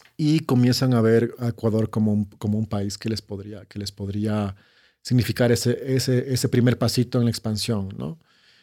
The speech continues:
Em, yo justamente me acuerdo luego de, de, de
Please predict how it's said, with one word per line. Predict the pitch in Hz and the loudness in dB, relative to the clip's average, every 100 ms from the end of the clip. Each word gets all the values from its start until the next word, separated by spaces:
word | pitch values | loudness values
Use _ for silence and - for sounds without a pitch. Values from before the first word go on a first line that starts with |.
| _ _ | _ _
Em, | 135 131 123 117 113 113 113 123 _ _ | 2 4 4 4 4 2 -2 -6 _ _
yo | 131 135 | 0 0
justamente | 135 123 131 127 131 | 0 2 2 4 2
me | 117 | 2
acuerdo | 123 123 123 | 2 2 4
luego | 120 120 123 | 4 4 6
de, | 117 113 | 6 4
de, | 110 110 107 | 2 0 0
de | 110 107 104 101 | -2 0 0 -2